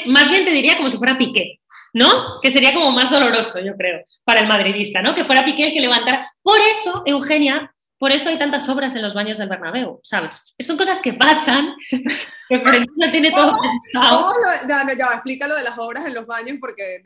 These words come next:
Speaker 2: No, no, no
Speaker 1: Bueno,
Speaker 2: quiero entenderlo.
Speaker 1: bueno, porque ha habido, eh, una o dos finales de Copa del Rey donde se ha barajado la posibilidad de que la final fuera en el Bernabéu y al final, pues, solo una vez en realidad hubo obras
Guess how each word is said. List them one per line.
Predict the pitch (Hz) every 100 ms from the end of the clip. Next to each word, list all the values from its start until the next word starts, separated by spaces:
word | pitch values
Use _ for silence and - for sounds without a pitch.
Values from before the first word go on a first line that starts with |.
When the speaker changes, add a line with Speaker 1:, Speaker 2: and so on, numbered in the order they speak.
| -
Speaker 2:
No, | 196
no, | -
no | 202 190
Speaker 1:
Bueno, | 247 262 254
Speaker 2:
quiero | 240
entenderlo. | 240 - 208 180 170 -
Speaker 1:
bueno, | 247 247
porque | 240 220
ha | 226
habido, | 240 285 302 294
eh, | 226 214 208 208 202 202 202 190 - _ _
una | 254 269 311 254
o | 233
dos | 254 254
finales | 285 262 254 247 240 311 - _
de | - 220
Copa | 220 226 247
del | 240
Rey | 226 226 233
donde | 226 226
se | 240 226
ha |
barajado | 214 226 226 214
la | 226
posibilidad | 220 214 196 185 190
de |
que | 208
la | 196 190
final | 180 185
fuera | - 196 196
en | 196
el | 196
Bernabéu | 220 240 226 208 196 -
y | 240 226
al | 226 220
final, | 220 208 208
pues, | 190 _ _ _ _
solo | - 240 254
una | 240
vez | 190 226
en | 233
realidad | 196 190 185 220 240
hubo | 208 214 220
obras | 226 185 220 - -